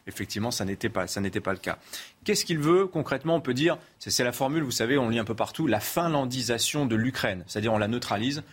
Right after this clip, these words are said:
Elle est ni, euh, comment dire, dans le giron russe immédiat, mais elle n'est pas non plus dans l'otan. Il faut qu'elle reste neutre. Et c'est, c'est, si vous voulez, c'est un peu le, euh,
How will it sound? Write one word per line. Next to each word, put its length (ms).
Elle 160
est 80
ni, 440
euh, 260
comment 220
dire, 180
dans 100
le 100
giron 300
russe 220
immédiat, 480
mais 100
elle 100
n'est 80
pas 120
non 120
plus 140
dans 100
l'otan. 300
Il 60
faut 120
qu'elle 140
reste 240
neutre. 400
Et 60
c'est, 160
c'est, 180
si 120
vous 60
voulez, 140
c'est 160
un 80
peu 120
le, 220
euh, 220